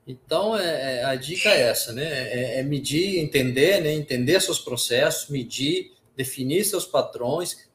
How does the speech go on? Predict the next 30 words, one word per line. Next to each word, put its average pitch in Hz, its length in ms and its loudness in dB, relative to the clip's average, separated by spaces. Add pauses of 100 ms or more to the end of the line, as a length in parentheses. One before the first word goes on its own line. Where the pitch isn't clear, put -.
treinar 165 600 4
sua, 139 380 2
suas 127 260 -4
equipes, 123 580 -4
né? 123 160 -4
Treine, 160 540 -2
mas 135 180 -4
treine 180 380 -2
mesmo 139 440 2
suas 117 200 -8
equipes, - 600 -10 (460)
é, 117 600 -2 (260)
mas 151 320 0
treine 214 380 2
dentro 208 420 -2
dos - 280 -8
seus 240 280 4
padrões, 123 760 0
né? 113 220 -10 (420)
É, 123 480 -4
é, 120 60 -2
um 165 200 0
erro 202 280 6
que - 100 -12
muita 165 220 4
gente 143 180 0
comete, 135 580 -2
né? 127 220 0
É 147 60 -2
contratar 151 880 4